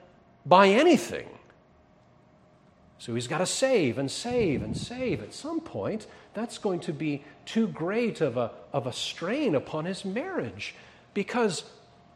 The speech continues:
the biblical principle is that a man needs to leave father and mother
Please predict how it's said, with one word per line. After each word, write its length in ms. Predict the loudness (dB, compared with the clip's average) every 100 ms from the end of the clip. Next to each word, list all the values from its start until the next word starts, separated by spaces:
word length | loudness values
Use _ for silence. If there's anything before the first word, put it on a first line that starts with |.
| _ _ -2
the 100 | 6
biblical 500 | 10 12 10 8 4
principle 640 | 4 2 4 0 4 4
is 100 | 4
that 120 | 4
a 80 | 4
man 360 | 4 4 4 4
needs 220 | 2 0
to 100 | 2
leave 680 | 2 2 4 8 10 8 6
father 520 | 0 4 4 4 0
and 180 | -4 -6
mother 320 | -6 -8 -12